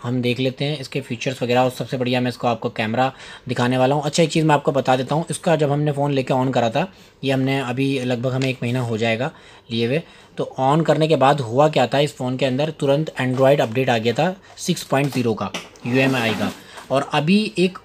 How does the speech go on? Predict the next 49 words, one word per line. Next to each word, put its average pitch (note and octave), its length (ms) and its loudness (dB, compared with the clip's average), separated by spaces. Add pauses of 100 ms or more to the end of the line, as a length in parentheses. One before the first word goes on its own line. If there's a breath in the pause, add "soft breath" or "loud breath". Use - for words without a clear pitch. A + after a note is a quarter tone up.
(100)
और F#3+ 240 8
इसमें G3+ 340 2
अपडे-, E3+ 260 0
अब D3+ 200 -2
मैं E3 120 -2
दूसरी E3 240 -2
video E3 180 0
जब D#3+ 100 0
बना C#3+ 100 0
रहा C#3 100 2
हूँ D#3+ 100 2
तो F#3+ 60 2
फिर F#3 160 0
एक D3+ 180 2
और E3 80 8
update C3 280 2
आ A2+ 80 2
गया, G#2 220 -4 (180)
जबकि C3 240 -4
ये F3+ 80 2 (120)
चार D3+ 260 8
साल D3+ 200 2
का D3+ 140 0
आपको C#3+ 460 0 (300 loud breath)
सिक्यू-, C#3+ 400 -4
अ, C#3 240 4 (280)
Android C#3+ 260 6
update C3+ 320 2
देंगे, E3 240 4
पाँच D3 220 0
साल C#3+ 140 -2
का D#3+ 80 0
security C3+ 560 -2
update A#2 320 -2
दे G#2+ 140 -4
रहे G2+ 100 -4
हैं। G2 60 -10 (320 loud breath)
तो B2 80 -6
दोस्तों C3 300 -2
देखिए, C3+ 260 0
फ़ोन C3+ 340 -2
का D3+ 240 2 (100)
smoothness C3+ 520 -2
मुझे C3 180 -2
तो B2+ 120 -2
बहुत A#2 220 0
प्यारी A2+ 240 0
लगी B2+ 280 0
है। D#3 160 2